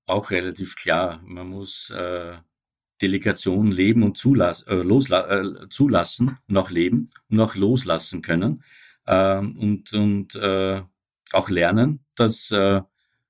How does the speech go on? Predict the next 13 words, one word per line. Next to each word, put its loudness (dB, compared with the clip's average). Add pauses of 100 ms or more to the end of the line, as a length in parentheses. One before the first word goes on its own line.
wenn 2
man 0
selbst, -2
äh, 2
äh, 2
eine -2
Aufgabe, 2
eine -8
Problemstellung -4
vielleicht -8
schneller -2
lösen -4
könnte -8